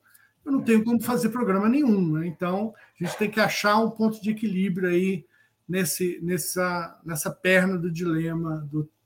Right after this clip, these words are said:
Speaker 1: nessa parte aí do trilema entre a, a privacidade e a,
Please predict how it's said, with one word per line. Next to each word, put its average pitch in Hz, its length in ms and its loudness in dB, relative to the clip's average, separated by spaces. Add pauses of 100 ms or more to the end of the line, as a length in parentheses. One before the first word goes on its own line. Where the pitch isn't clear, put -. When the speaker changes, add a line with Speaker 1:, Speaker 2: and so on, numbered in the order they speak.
(140)
Speaker 1:
nessa 151 220 -6
parte 170 360 -2
aí 151 60 -2
do 143 120 -10
trilema 151 540 -4
entre 147 320 -4
a, 139 120 -6
a - 200 -16
privacidade 139 920 -8
e 139 60 -6
a, 139 360 -10